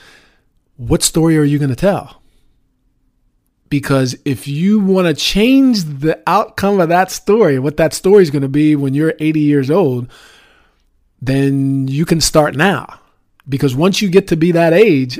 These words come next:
the story is gonna be what it is. And you're not gonna be able to change it. So if you do wanna change it, you can start now. Another way to think about it is this.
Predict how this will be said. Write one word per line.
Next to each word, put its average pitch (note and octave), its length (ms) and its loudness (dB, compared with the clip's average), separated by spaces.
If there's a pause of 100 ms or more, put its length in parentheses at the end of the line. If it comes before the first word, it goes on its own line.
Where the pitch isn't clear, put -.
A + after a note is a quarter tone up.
(120)
the C3 100 -6
story G3 340 4
is D#3+ 80 -2
gonna D#3 200 0
be D3+ 140 2
what C#3+ 200 2
it C3 80 -2
is. D#3 440 -2 (600)
And B2+ 160 -4
you're D3 100 0
not E3 140 0
gonna D3+ 160 -2
be C#3+ 140 0
able C#4 80 2
to B2+ 60 -4
change E3 320 -2
it. - 100 -20 (720)
So - 120 -8
if C3+ 120 -4
you C#3 80 -4
do E3 180 4
wanna F3+ 240 4
change A#2+ 340 -2
it, - 220 -8 (880)
you C3 140 -8
can B2 120 -4
start C3 320 -4
now. C#3 380 -4 (2250)
Another A#3+ 260 4
way F#3+ 160 6
to C#3+ 60 -2
think C#3 240 -4
about C#3+ 260 -2
it B2+ 100 -2
is B2+ 120 -6
this. E3+ 440 -2